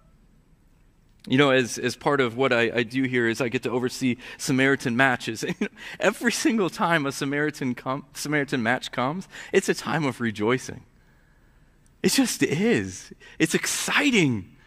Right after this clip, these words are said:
It, there's so much energy. And you know what? They always come with some sort of bad event, right? Like someone was in a car accident and I want to help them.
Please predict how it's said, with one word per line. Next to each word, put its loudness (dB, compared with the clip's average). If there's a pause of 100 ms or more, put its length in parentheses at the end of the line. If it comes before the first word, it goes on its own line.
(280)
It, 4
there's 4
so 2
much 2
energy. 4 (180)
And 4
you 4
know 4
what? 4 (300)
They 4
always 2
come 4
with 4
some 2
sort 4
of 0
bad 2
event, 2
right? 4
Like 4
someone 2 (200)
was 4
in 2
a 4
car 4
accident 0
and 0
I 4
want 0
to -2
help 0
them. -2